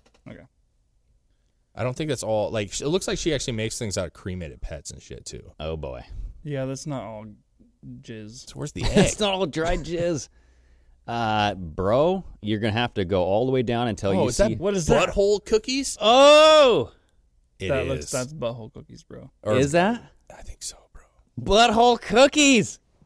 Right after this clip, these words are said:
Speaker 2: Or they're just, like,
Speaker 3: Pucker
Speaker 2: uh,
Speaker 3: up, everybody.
Speaker 2: those are just, like,
Speaker 3: What is she making there? That's
Speaker 2: clay.
Speaker 3: like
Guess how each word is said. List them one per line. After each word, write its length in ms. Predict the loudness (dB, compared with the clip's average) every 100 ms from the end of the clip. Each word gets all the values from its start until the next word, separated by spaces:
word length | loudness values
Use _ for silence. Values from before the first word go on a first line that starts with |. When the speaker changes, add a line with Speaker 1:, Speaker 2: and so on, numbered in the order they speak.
| _ _ _ _ _ _ _ _ _ _ _
Speaker 2:
Or 300 | 0 2 2
they're 200 | 0 -4
just, 300 | -2 -2 0
like, 260 | -2 -4 -2
Speaker 3:
Pucker 300 | 0 2 4
Speaker 2:
uh, 40 |
Speaker 3:
up, 100 | 4
everybody. 380 | 4 4 4 4
Speaker 2:
those 240 | 4 0 0
are 80 | -2
just, 280 | -2 -2
like, 60 | 2
Speaker 3:
What 60 | 2
is 60 |
she 140 | 0 -2
making 440 | -2 -2 0 0
there? 280 | -2 -6 -10
That's 120 | -8 -2
Speaker 2:
clay. 260 | 0 0
Speaker 3:
like 180 | -4 -6